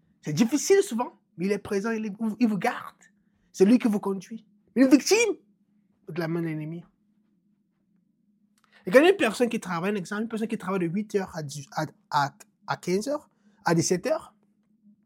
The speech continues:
donc elle appartient à, une, à cette compagnie pour ses, pour ses heures.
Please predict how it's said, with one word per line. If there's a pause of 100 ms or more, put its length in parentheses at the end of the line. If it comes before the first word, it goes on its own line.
(520)
donc
elle
appartient (100)
à,
une, (140)
à
cette
compagnie
pour
ses,
pour
ses
heures.